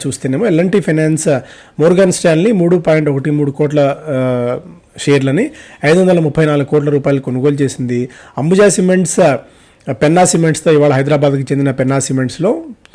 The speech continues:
ఆ, పెన్నా సిమెంట్స్తో ఒప్పందం కుదుర్చుకుంటోంది. ఆ, బైండింగ్ అగ్రిమెంట్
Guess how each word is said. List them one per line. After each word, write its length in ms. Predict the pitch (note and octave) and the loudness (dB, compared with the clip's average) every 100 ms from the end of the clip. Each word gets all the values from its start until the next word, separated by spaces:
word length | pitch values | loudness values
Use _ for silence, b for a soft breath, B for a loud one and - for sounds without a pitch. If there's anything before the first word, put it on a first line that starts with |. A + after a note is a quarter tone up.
| - - | -20 -10
ఆ, 400 | C#3 B2+ B2 A#2+ C3 - | -4 -4 -2 -4 -6 -2
పెన్నా 200 | C#3+ D#3+ | 0 0
సిమెంట్స్తో 560 | D#3 C#3+ B2+ - E3 - B B B | -2 -4 -4 0 0 0 B B B
ఒప్పందం 360 | C#3+ D#3+ D#3 | -2 0 0
కుదుర్చుకుంటోంది. 920 | D3 C#3+ C3+ - D3 C#3 C#3+ D3 G3+ A#3+ B B B | -2 -4 -6 -6 -4 -2 -2 0 0 -2 B B B
ఆ, 120 | C#3+ C#3 | -2 0
బైండింగ్ 420 | B2+ C#3 E3 D#3+ | 0 0 2 0
అగ్రిమెంట్ 460 | C3+ D3 D#3+ F#3+ | 0 0 0 0